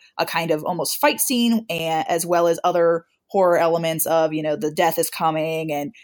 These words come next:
the daughter's kind of going back and forth between her two personalities, the sickly sweet, you know, "Mom, believe me," and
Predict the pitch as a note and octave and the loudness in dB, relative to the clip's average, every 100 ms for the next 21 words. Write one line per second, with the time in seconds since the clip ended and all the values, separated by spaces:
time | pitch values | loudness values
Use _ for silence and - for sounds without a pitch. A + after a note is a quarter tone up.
0 | _ E3+ E3+ E3 D#3+ D#3+ - F3 D#3+ D#3 | _ -2 2 4 4 2 -2 -4 -4 0
1 | E3 D#3+ - - E3+ - E3+ D#3 E3+ - | 0 0 -4 -4 -8 0 -2 -2 -10 -8
2 | E3+ D#3 E3 D#3 - F3 - E3 E3+ D#3+ | -10 -10 -8 -6 -4 -6 -6 -4 -2 -2
3 | D#3+ D#3 D#3 D#3 D#3 - F#3 E3+ - - | -2 -2 -4 -2 -2 -2 -2 -4 -4 -2
4 | F3+ E3 - - - - A3+ A3+ B3 B3 | -2 -4 -6 -20 -10 0 2 2 2 2
5 | A#3 B3 C4+ A#3+ G#3+ G#3 G3+ - E3 E3 | 0 0 -2 -2 -4 -4 -6 -6 -4 -4
6 | D#3+ | -6